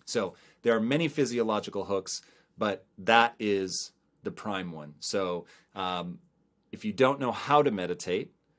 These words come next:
go look up Mark Divine box breathing. It's a very simple method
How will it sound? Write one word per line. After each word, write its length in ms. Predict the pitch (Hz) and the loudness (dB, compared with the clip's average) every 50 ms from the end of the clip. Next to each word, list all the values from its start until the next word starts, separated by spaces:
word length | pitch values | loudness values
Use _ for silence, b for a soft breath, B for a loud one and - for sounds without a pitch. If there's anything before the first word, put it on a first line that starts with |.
| _ _ _ _ _ _ _ _ _ _ - | _ _ _ _ _ _ _ _ _ _ -2
go 200 | 92 123 127 135 147 | 4 6 6 6 6
look 300 | 147 143 139 131 131 - | 4 4 2 2 2 2
up 280 | 120 113 110 104 - _ | 2 2 2 0 -4 _
Mark 420 | 92 95 104 117 127 147 147 - | -6 0 2 2 2 2 0 -2
Divine 640 | - 127 113 104 113 110 117 120 127 147 170 175 160 - - | -4 -4 -2 0 0 2 2 2 0 -2 -4 -8 -12 -16 -14
box 440 | 87 90 117 113 120 127 - - - | 0 2 4 4 4 2 -2 -6 -8
breathing. 540 | 98 85 107 110 107 95 92 82 78 76 71 _ | -6 -6 -4 -4 -4 -4 -4 -8 -12 -14 -12 _
It's 140 | 104 95 - | -10 -8 -8
a 60 | 104 | -8
very 600 | 90 87 87 90 117 127 135 143 143 147 143 143 | -8 -10 -8 2 4 6 6 6 4 2 2 0
simple 720 | 139 - - - - 143 143 143 139 139 139 135 135 127 - | 0 0 0 0 0 0 0 -2 -2 0 0 0 0 0 -2
method 540 | 110 110 113 107 - - 104 104 104 - | -4 -2 -2 -4 -2 -2 -2 -2 -2 -6